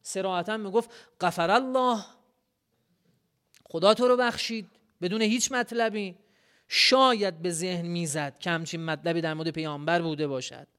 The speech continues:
اما وقتی فتح مبین سبب پوشیده شدن ذنب پیامبر است، مطلب به روشنی واضح است.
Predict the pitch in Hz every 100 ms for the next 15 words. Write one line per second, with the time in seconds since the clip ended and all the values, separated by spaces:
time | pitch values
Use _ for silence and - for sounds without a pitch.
0 | _ - - - - - 208 262 254 -
1 | 254 247 262 311 302 269 254 233 196 208
2 | 190 160 151 - - 196 190 180 180 175
3 | - 196 180 - 180 170 180 180 175 175
4 | 175 151 180 175 170 170 170 165 160 165
5 | 170 190 214 - _ _ _ _ _ _
6 | _ _ _ 156 156 160 214 208 202 180
7 | 160 - 196 185 285 262 208 180 226 165
8 | 139 -